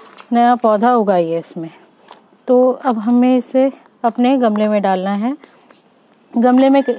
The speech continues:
डालने का मैं पहले भी कई बार तरीका बता चुकी हूँ, जिसने नहीं देखा उसके लिए फिर से बता रही हूँ।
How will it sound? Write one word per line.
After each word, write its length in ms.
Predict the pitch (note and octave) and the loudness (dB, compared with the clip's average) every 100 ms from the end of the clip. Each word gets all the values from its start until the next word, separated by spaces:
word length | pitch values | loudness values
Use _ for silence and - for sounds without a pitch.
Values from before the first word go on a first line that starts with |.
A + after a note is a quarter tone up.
| - - B3+ | -10 -8 -2
डालने 360 | A#3+ A3+ A#3+ | 0 2 0
का 140 | C4 C4+ | 0 0
मैं 140 | C4+ | 0
पहले 240 | C4 A#3 A#3+ | 0 0 0
भी 120 | B3+ | 0
कई 160 | B3 | 0
बार 160 | A#3+ A#3+ | 0 0
तरीका 400 | A#3 A3+ A3+ A#3+ | 0 -2 0 0
बता 300 | A3 G#3 G#3 | -2 -2 -6
चुकी 240 | G3+ A#3+ | -6 -6
हूँ, 100 | D4 | -4
जिसने 280 | B3 A#3+ B3+ | -4 -6 -6
नहीं 180 | A#3+ A#3 | -4 -4
देखा 360 | A3 A3 C#4+ D#4 _ - - - | -6 -6 -6 -8 _ -20 -20 -12
उसके 200 | B3 - | -6 -2
लिए 100 | C4 | 0
फिर 160 | C4 A3 | 0 -2
से 160 | B3 | -2
बता 280 | A3 G3+ G3+ | -2 -2 -2
रही 120 | G3+ | 0
हूँ। 100 | C#4+ | -4